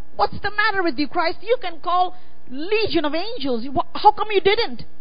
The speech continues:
You're God. We, we watched you do all these amazing things. How come you're not getting help? You can, you can call major security guards here. They can wipe out this little army that has come to capture you." Peter didn't get it.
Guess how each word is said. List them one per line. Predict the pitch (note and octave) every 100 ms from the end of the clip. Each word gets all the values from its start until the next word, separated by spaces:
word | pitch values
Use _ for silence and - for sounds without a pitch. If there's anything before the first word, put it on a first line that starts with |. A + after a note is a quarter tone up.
| - - - - - - -
You're | F4+ B4 C5
God. | G4 C5+ C4+
We, | F#4 F#4
we | G4+
watched | G4+ G4+ -
you | F#4
do | F4+ F#4+
all | G4
these | G4+ F4+ C#4
amazing | D#4+ E4+ F#4 F#4 F#4+ F#4+
things. | C#5 D5 A#3+ - -
How | - C#5+
come | C5+ B4
you're | F#4
not | E4+ F#4+ D4+
getting | F4 F#4+
help? | F4+ G4+ F4 - - - -
You | D4 D5
can, | D5 D4 B3+
you | C#5+
can | C#5+ G#4
call | D4 C#4
major | C4 F4 D#4+ E4
security | F4 - A#4 A#4
guards | G#3 D#3+ G3
here. | G3+ F3+ G#3+ - - - - - - - - - - -
They | A4
can | G4 D4+
wipe | D4+ E4 F#4 F#4+ G4+ G4
out | F4 E4
this | C4+ D4
little | C4 E4+ F4
army | E4 E4+ E4
that | D#4+ D4+
has | D#4
come | - C#4+
to | D#4+
capture | - F4+ - E4+
you." | B3+ G#3 G3 - - - - - - - - - -
Peter | - A4 G#4+ G#4
didn't | G#4+ G#4+ D#4
get | G#4+ -
it. | E4